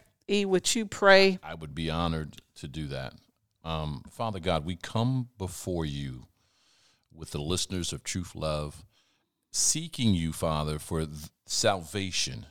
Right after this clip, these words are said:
Speaker 2: And we ask that if anyone here under the sound of my voice is seeking life and life more abundantly, that they confess with their tongues, "Jesus is Lord," and open their hearts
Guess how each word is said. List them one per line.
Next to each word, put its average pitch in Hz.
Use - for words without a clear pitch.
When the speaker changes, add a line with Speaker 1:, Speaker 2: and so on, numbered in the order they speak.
Speaker 2:
And -
we 107
ask 117
that 98
if 92
anyone 139
here 107
under 92
the 87
sound 113
of 104
my 95
voice 71
is 80
seeking 113
life 98
and 82
life 92
more 87
abundantly, 73
that 78
they 95
confess -
with 98
their 92
tongues, 80
"Jesus 135
is 85
Lord," 82
and 101
open 135
their 95
hearts -